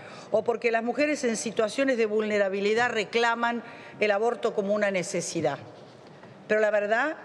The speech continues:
es que esto no es siempre así. Por el contrario, son las mujeres que afrontan las situaciones más difíciles quienes se aferran a la vida con más fuerza, quienes más de manera solidaria se acompañan y se sostienen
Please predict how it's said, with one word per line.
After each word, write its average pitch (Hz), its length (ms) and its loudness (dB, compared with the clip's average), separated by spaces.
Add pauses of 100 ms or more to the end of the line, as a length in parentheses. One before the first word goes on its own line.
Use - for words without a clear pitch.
es 208 140 0
que 226 160 2
esto 220 240 -2
no 208 120 2
es 220 140 -2
siempre 190 360 0
así. 160 320 -4 (760)
Por 226 100 4
el 226 80 0
contrario, 214 500 2
son 247 200 0
las 247 100 2
mujeres 277 320 2
que 262 140 0
afrontan 269 400 0
las 220 120 -2
situaciones 254 720 0 (420)
más 330 280 2
difíciles 311 640 0
quienes 254 300 0
se - 120 0
aferran 330 800 0
a 214 100 4
la 214 140 2
vida 285 400 0 (380)
con 240 140 2
más 294 200 2
fuerza, 160 480 -2 (640)
quienes 262 280 2
más 311 600 0 (280)
de 233 100 2
manera 285 300 2
solidaria 277 640 0
se 285 120 -2
acompañan 202 800 -2
y 208 80 -2
se 220 160 0
sostienen 311 880 0